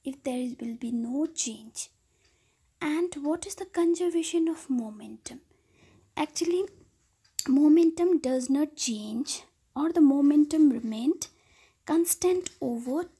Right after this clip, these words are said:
time. That is the conservations of momentum.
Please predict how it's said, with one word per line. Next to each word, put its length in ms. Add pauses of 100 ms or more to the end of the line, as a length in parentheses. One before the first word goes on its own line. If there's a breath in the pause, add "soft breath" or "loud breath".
(100)
time. 260 (1120)
That 200
is 100
the 380
conservations 920
of 400
momentum. 840